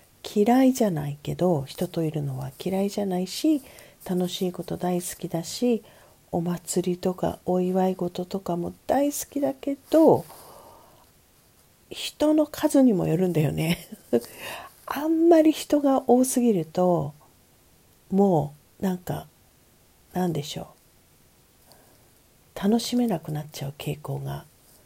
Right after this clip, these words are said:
あるかな。自分が主催者側であれ、参加する側であれ、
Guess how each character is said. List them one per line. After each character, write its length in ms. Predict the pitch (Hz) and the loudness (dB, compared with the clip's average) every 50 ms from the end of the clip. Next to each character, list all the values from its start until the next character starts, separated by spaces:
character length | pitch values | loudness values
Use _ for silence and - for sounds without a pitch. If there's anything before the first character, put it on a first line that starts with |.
| _ _ _ _ _ _ _ _ | _ _ _ _ _ _ _ _
あ 100 | - 175 | -6 -4
る 100 | 160 147 | -4 -4
か 160 | 151 - 151 | -6 -8 -8
な。 200 | 143 143 147 143 - _ _ - | -8 -8 -10 -12 -16 _ _ -2
自 120 | 185 190 | 0 0
分 160 | 202 214 214 | 2 0 0
が 100 | 220 214 | 0 -2
主 160 | 214 - - | -2 -2 -4
催 320 | 208 208 - 226 214 214 208 | -4 -2 0 0 2 2 0
者 260 | - - 202 185 180 - - _ | -2 -2 -2 -2 -2 -4 -8 _
側 280 | - 180 180 180 185 180 | -4 -2 0 0 0 0
で 160 | 180 180 170 | 2 2 2
あ 100 | 170 165 | 2 2
れ、 240 | 160 151 143 143 147 - - - - - - - | 0 0 -2 -2 -6 -10 -18 -20 -20 -20 -20 -18
参 300 | - - - 185 185 185 | -10 -6 -4 -4 -4 -4
加 160 | 180 - 175 | -4 -4 -6
す 180 | 180 - - 175 | -6 -6 -6 -6
る 120 | 170 165 | -6 -4
側 280 | 165 160 160 156 151 151 | -6 -6 -6 -6 -6 -6
で 180 | 147 151 147 | -6 -8 -8
あ 100 | 147 143 | -8 -6
れ、 300 | 147 165 160 151 143 147 | -4 -2 -2 -2 -2 -4